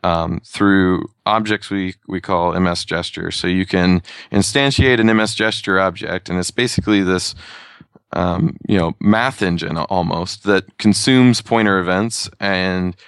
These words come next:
outputs gestures. Um, and, and it does it in a, in a more generic and expressive way than what you might be familiar with gestures before. So usually we think of named gestures, like I'm going to tap something, I'm going to hold on something, I'm going to swipe something.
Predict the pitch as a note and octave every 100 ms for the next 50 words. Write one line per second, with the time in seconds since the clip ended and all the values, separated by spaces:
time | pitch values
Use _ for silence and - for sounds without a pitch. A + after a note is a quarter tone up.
0 | _ - A2+ G#2 A2+ - - G2+ F#2+ -
1 | - - - - - - - - F#2 F#2
2 | F#2 - A2+ A2 A#2 A#2 G2 D#3 D#3+ D3+
3 | - A#2 G#2+ G2+ F#2 F#2 _ _ _ _
4 | _ _ A#2 A2 A2+ C3 C#3+ C3 A#2 G2
5 | - - - A#2 B2+ D3+ C#3 A#2+ G#2+ -
6 | - A#2+ - A#2 G2 F#2 - - G2 F#2
7 | F2 F2+ F#2 F#2+ _ _ - G2+ G#2+ G2
8 | G2 F#2+ - _ _ _ _ A#2 G#2 G#2+
9 | A2 G2+ - G2+ F#2+ F2+ F2 - F2+ -
10 | E2+ D#2+ E2+ - F2 E2 G#2+ A#2+ D3+ D3+
11 | A#2 G#2 G2+ F#2+ F2+ F2 F#2 F#2 - F2
12 | F2+ - - D#2 - D#2+ - F2+ G2 G2+
13 | - - G2+ G2 - E2+ E2 E2 F#2+ C3
14 | C3+ - - F#2+ F2+ F2 - F2+ - -
15 | F2 - G#2 G2+ - - F3 - - -
16 | E2+